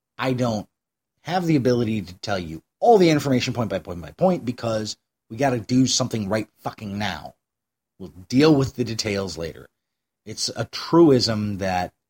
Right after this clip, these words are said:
anybody could identify with and was, was well timed and well placed here. Uh, page ninety-two. The Sicilian's cadence of statement, quotation, and response needs proper punctuation yet again.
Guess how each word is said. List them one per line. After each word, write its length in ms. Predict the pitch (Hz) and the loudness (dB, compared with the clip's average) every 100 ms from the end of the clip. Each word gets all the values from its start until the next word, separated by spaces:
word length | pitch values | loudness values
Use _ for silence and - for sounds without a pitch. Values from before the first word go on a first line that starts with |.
| _ | _
anybody 400 | - 117 104 95 | -10 -8 -6 -8
could 140 | 80 90 | -8 -10
identify 460 | 82 78 - - - | -10 -12 -16 -18 -18
with 160 | - _ _ | -20 _ _
and 180 | 92 95 | -14 -8
was, 300 | 92 90 98 _ _ _ | -8 -8 -10 _ _ _
was 200 | 107 107 | -8 -8
well 420 | 101 107 131 131 | -6 0 4 4
timed 480 | 120 - 98 85 78 | 2 -2 -4 -6 -8
and 100 | 82 | -8
well 160 | 90 82 | -6 -6
placed 380 | - 80 71 - | -8 -14 -12 -12
here. 180 | - - _ _ _ _ _ _ _ _ _ _ _ _ _ _ _ _ _ _ - | -14 -20 _ _ _ _ _ _ _ _ _ _ _ _ _ _ _ _ _ _ -10
Uh, 240 | 113 117 | -4 -2
page 400 | 113 180 190 180 | -2 4 6 6
ninety-two. 760 | 147 139 120 - - 82 - - _ _ _ _ - | 4 2 0 -2 -8 -8 -10 -20 _ _ _ _ -12
The 60 | 135 | -4
Sicilian's 840 | - 185 - - 208 202 180 165 | 0 2 2 4 4 4 2 0
cadence 720 | - 151 143 147 143 - - | 0 2 2 2 0 0 -2
of 300 | - 110 101 | -2 -2 -2
statement, 760 | - - 131 127 113 113 - - | -4 -2 -2 0 -2 -4 -8 -14
quotation, 680 | - 101 - 113 107 - 107 | -8 -8 -4 -4 -2 -4 -4
and 120 | 80 | -6
response 520 | - - 131 131 127 | -8 -4 0 0 -2
needs 280 | 117 110 104 | -4 -4 -4
proper 400 | - 110 101 101 | -8 -6 -6 -8
punctuation 800 | - 98 - 92 87 - 92 85 | -12 -16 -10 -8 -8 -10 -12 -12
yet 160 | 78 | -12
again. 320 | - 90 90 | -12 -10 -10